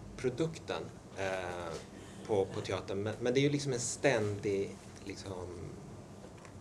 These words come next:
diskussion som vi har när, när vi, när vi är i process. Eh, och vi har liksom använt oss den för att liksom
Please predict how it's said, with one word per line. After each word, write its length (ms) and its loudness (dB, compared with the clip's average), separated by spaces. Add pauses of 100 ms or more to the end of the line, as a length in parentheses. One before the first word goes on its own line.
(460)
diskussion 880 2
som 220 -2
vi 60 2
har 460 2 (220)
när, 200 -2 (640)
när 140 0
vi, 120 -4 (720)
när 120 12
vi 100 12
är 60 12
i 100 10
process. 680 8 (760)
Eh, 260 8 (1600)
och 220 12 (720)
vi 120 8
har 220 6
liksom 360 4
använt 400 4
oss 200 2
den 240 2
för 140 0
att 100 2
liksom 220 -4